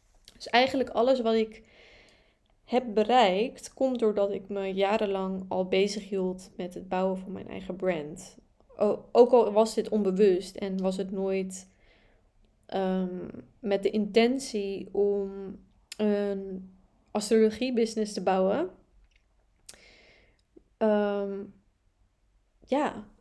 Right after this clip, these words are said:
de, ik, ik, ik was dus eigenlijk al gewoon bezig met het bouwen van mijn eigen brand. Alleen zijn de interesses die ik deelde over de jaren veranderd. En heb ik daar gewoon heel erg geluk mee dat ik dat al die jaren gewoon heb gedaan.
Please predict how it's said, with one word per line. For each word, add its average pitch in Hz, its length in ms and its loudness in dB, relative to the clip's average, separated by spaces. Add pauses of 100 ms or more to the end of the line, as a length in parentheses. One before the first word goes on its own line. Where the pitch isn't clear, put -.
(280)
de, 214 520 0
ik, 196 220 -6
ik, 220 100 -2
ik 214 140 -8
was 240 200 0
dus 233 120 0
eigenlijk 269 380 0
al 220 100 -2
gewoon 214 260 -4
bezig 233 300 2
met 202 100 -4
het 196 160 -4
bouwen 208 220 2
van 208 120 -6
mijn - 120 -6
eigen 196 220 -10
brand. 214 260 0
Alleen 202 260 -2
zijn 208 140 -2
de 202 80 -8
interesses 214 600 -4
die 208 140 -6
ik 190 180 -10
deelde 196 480 2 (540)
over 214 240 4
de 208 80 0
jaren 202 300 2
veranderd. 196 760 -4
En 190 460 -8 (420)
heb 226 180 0
ik 190 140 -2
daar 208 320 2
gewoon 196 260 -8
heel 196 140 -8
erg 190 340 -12
geluk 214 440 -2
mee 190 420 -8 (180)
dat 196 140 -4
ik 190 120 -4
dat 190 300 -8
al 196 140 -2
die 190 100 0
jaren 190 280 0
gewoon 190 280 -12
heb 185 140 -10
gedaan. 196 600 -4